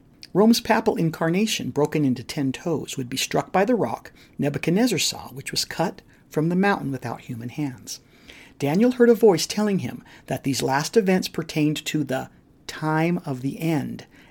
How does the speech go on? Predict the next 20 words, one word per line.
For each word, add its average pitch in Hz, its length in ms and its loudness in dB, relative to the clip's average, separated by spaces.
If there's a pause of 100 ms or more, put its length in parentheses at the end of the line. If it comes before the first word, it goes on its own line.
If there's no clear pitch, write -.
(100)
and 139 160 0
were 156 120 2
a 160 60 4
long 185 540 2
ways 196 240 2
off 190 260 -2
in - 100 -4
Daniel's 123 440 -10
day. - 260 -18 (560)
So 143 200 -2
Daniel 160 360 4
couldn't 180 320 -2
help - 380 -4
but - 160 -4
ask 180 340 -2
the 180 100 0
obvious 127 440 -2
question, - 520 -6 (600)
"How 170 160 0
long?" - 320 -8